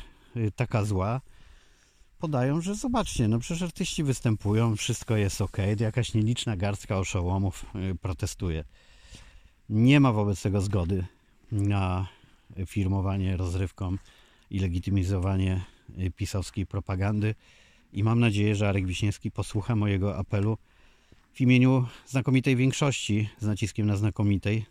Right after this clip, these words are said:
mm, polskich artystów, polskich piosenkarzy, muzyków i odwoła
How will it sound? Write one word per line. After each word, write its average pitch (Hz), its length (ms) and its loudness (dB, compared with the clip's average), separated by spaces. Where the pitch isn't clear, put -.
mm, 104 800 0
polskich 95 560 -8
artystów, 101 460 -6
polskich 95 340 -6
piosenkarzy, 98 640 -4
muzyków 95 500 -2
i 113 420 2
odwoła 107 800 0